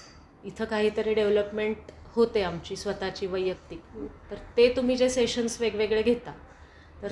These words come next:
Speaker 1: ते महिलांनाही खूप आवडतात. मग तुम्ही स्वतः सजेस्ट करता का तो पूर्ण अधिकार त्या अध्यक्षाला दिलेला असतो की
Speaker 2: नाही,
Speaker 1: तुला
Speaker 2: अ-, अ-, अध्यक्षांना अधिकार तर त्या त्या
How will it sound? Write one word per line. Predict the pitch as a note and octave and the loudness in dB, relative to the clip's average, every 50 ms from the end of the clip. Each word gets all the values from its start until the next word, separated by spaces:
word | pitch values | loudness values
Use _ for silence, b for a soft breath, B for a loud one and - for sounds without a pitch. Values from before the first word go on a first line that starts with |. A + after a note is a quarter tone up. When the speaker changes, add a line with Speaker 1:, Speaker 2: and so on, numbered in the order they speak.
| A3+ A3+ | -6 0
Speaker 1:
ते | A#3 A3+ | 2 2
महिलांनाही | A#3 A#3+ B3 B3 A#3 A#3+ B3 B3 B3 B3+ C4 C4+ C4 - | 4 6 8 8 10 10 8 8 6 4 2 0 0 -4
खूप | C4 B3 A#3 | -2 2 2
आवडतात. | G3+ F#3 F3 E3 E3 - D#3 - - - - - - - - B B B B B - - | 2 2 2 -2 -6 -8 -12 -16 -16 -16 -20 -20 -20 -20 -20 B B B B B -18 -12
मग | G3 G3 G3+ - - - - - - - - - - - - - - | -10 -10 -10 -10 -12 -18 -20 -20 -20 -20 -20 -20 -16 -12 -12 -6 -2
तुम्ही | B3+ A#3 A3+ B3 B3+ C4+ C4+ C4+ C4+ - - - - - - - | 0 4 6 6 6 6 4 2 0 -2 -4 -8 -12 -10 -10 -10
स्वतः | - - - B3 A#3 A#3 - C4 C4 C4+ | -10 -4 2 2 4 6 8 6 6 6
सजेस्ट | C4+ C#4 B3 A3 A#3+ B3 - - | 4 2 4 4 4 2 2 -2
करता | B3+ A#3 - B3 B3 | -2 -2 0 0 0
का | A#3+ B3 | 2 2
तो | B3 B3+ | 2 2
पूर्ण | B3+ - C4 C4+ B3+ C4+ C4 | 0 0 -2 2 4 4 6
अधिकार | C4+ C4+ B3+ A3 A#3 A#3 - A#3+ A#3+ A#3+ | 6 4 4 2 0 0 2 0 0 0
त्या | A#3 - - A#3 A3+ A3+ | 0 -2 0 2 4 4
अध्यक्षाला | A3 A3 - G#3+ G#3 G#3 - A#3 G#3+ G#3+ G#3+ | 2 2 0 -2 -2 -2 -2 0 2 2 2
दिलेला | G#3 G#3+ G#3 G#3 G3+ G#3 G3+ | 2 2 0 2 2 2 2
असतो | G3 F#3+ F#3 F3+ E3+ G3+ F#3+ | 2 0 -2 -4 -4 -4 -4
की | F#3+ - G#3 G#3 - - - - - A#3+ B3 | -4 -2 -4 -4 -4 -4 -6 -6 -2 -2 2
Speaker 2:
नाही, | B3+ A#3+ G3+ E3 D#3 D#3+ D#3 D3+ | 4 4 6 6 4 4 4 4
Speaker 1:
तुला | C#3+ - - F#3+ F#3+ F#3+ F#3+ F#3 F#3 - - - - | 6 6 4 4 4 2 0 -2 -4 -8 -8 -6 -2
Speaker 2:
अ-, | D#3+ | 0
अ-, | D#3+ D3+ D3+ - - - | 0 0 0 -4 -6 -4
अध्यक्षांना | D3 C#3+ C#3 D3+ D#3 F3 - - - - G3+ G3+ G#3 G#3 | -2 -2 -2 -4 -10 -10 -10 -12 -12 -10 -8 -6 -2 0
अधिकार | F3+ E3+ E3 F3+ F3 - G3+ F#3+ F#3+ G3 F#3 - | 0 2 2 2 0 0 -4 -2 -2 -4 -4 -2
तर | G3 G3 F#3+ G3 - - | -4 -2 -2 -4 -6 -4
त्या | F#3+ F3 | -2 -2
त्या | E3 - F3+ | -2 -2 -4